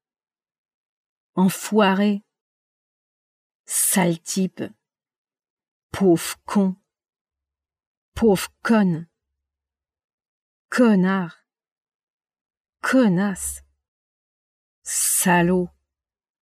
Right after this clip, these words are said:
Salope. Radin. Radine.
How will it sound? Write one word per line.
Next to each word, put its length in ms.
Salope. 720
Radin. 720
Radine. 720